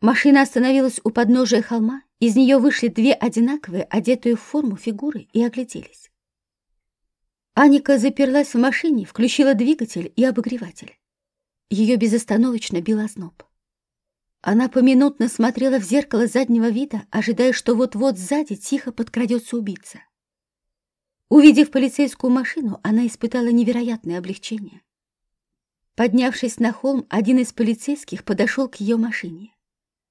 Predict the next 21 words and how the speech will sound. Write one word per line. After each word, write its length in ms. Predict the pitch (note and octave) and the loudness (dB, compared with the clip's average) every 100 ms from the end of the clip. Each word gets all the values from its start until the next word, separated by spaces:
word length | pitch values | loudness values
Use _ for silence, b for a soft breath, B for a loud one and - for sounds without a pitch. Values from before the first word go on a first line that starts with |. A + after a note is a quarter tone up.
| _ _ _ - | _ _ _ -2
Поняв, 340 | C4+ D4 D#4 | 6 8 8
что 200 | - D4 C#4+ | 4 0 2
Аника 400 | D4+ C#4+ D4 C4 | 2 2 2 0
не 120 | C4+ | 0
собирается 560 | - B3+ C#4 C4+ - | 0 -2 -2 -4 -6
выходить, 540 | G#3+ A3+ A#3+ - - - - | -6 -6 -8 -10 -20 -6 0
он 140 | C4+ | 0
подошёл 420 | A3 A#3+ B3 C#4+ | 2 0 0 -4
к 80 | - | -2
машине 380 | B3+ - B3+ B3+ | -2 -2 -2 -2
вплотную 540 | - A#3 A#3 D#4+ B3 | -4 -4 0 0 0
и 120 | - | -2
постучал 480 | A3+ A#3 A#3+ A3+ B3 | -4 -4 -8 -10 -10
в 60 | A3+ | -12
стекло. 420 | - A3+ F3 - _ _ _ _ _ _ _ _ _ _ _ _ _ _ | -16 -16 -18 -20 _ _ _ _ _ _ _ _ _ _ _ _ _ _
Аника 380 | A3+ C#4+ C#4+ C4+ | 4 4 4 0
опустила 460 | C4+ C4+ - C#4+ | 0 -4 0 0
его 260 | C4 A#3 B3+ | 2 0 0
на 140 | B3+ | 2
несколько 420 | B3+ C4 - A3+ A#3 | 2 0 -2 -6 -6
сантиметров. 640 | A#3+ A3+ A#3 F#3 - | -6 -8 -8 -10 -12